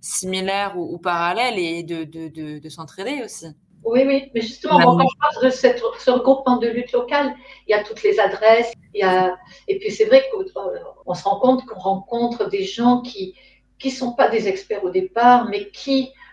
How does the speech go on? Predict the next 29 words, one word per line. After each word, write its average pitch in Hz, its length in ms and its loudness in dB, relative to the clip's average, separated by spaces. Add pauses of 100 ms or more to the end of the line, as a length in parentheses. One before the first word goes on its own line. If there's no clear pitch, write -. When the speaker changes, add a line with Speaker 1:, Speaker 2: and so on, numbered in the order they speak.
(140)
Speaker 2:
euh, 180 180 2 (180)
en 220 180 2
ayant 214 300 2
lutté, 262 640 -4 (240)
sont 233 300 0
devenus 214 540 -4
de, 185 220 -2
de 170 460 -6
terribles 254 400 2 (100)
experts. 220 480 2 (680)
Euh, 180 200 0
Speaker 1:
Bien - 160 -6
Speaker 2:
et, 214 160 2
Speaker 1:
sûr. 208 100 0
Speaker 2:
et 202 80 -2
des 220 220 2
experts, 262 420 6
justement, 220 680 -2
euh, 175 220 -2 (260)
qui - 120 -16
en 190 80 -6
savent 185 360 -2
plus 240 280 -8
peut-être 220 360 0
que 214 80 -4
certains 185 800 -6
juges 226 680 2
qui 185 160 -12
n'ont 180 200 -8